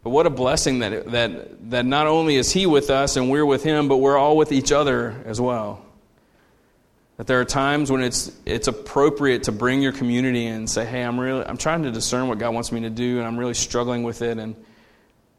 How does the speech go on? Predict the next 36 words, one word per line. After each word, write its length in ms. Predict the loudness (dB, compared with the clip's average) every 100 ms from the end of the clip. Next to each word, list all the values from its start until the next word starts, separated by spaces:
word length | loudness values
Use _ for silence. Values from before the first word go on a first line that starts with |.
| _ _
dialogue 540 | -2 2 4 4 4 2
helps 320 | -2 -2 -2
that 280 | -4 -4 -6
so 220 | -4 -2
much. 420 | -2 -4 -8 -16 -20 _ _ _ _ _ _ _ _ _ _ _ _
People 240 | -4 -4
praying 360 | -2 0 0 -2
for 120 | -2
you 120 | -2
and 100 | -4
encouraging 480 | -4 -2 -2 -2 -6
you 100 | -6
helps 440 | -8 -4 -4 -4
that. 360 | -8 -8 -10 -14 -20 _ _ _ _ _ _ _ _ _ _ _ _ _
All 240 | 0 2 2
these 240 | 0 0
things 320 | -2 -2 -4
fit 260 | -2 -4 -2
together, 500 | -4 -2 -4 -6 -8
and 120 | -8
you're 100 | -4
not 420 | -4 -2 -4 -8 -20 _ _ -4
just 300 | 0 0 -2
a 120 | -4
branch, 540 | -2 -2 -2 -4 -4 -2
you're 140 | -2
a 40 |
group 420 | -2 -2 -2 -2 -2
of 320 | -2 -2 -4
branches 880 | -4 -2 -4 -4 -4 -6 -8 -10 -14 -20 _ _ _ _ _ _ _ _ _ _ _ _ _ _ _ _ -8
whose 120 | -6
source 500 | 0 0 0 -2 -4
is 100 | 0
all 180 | 0 0
the 80 |
same, 460 | -2 -4 -4 -6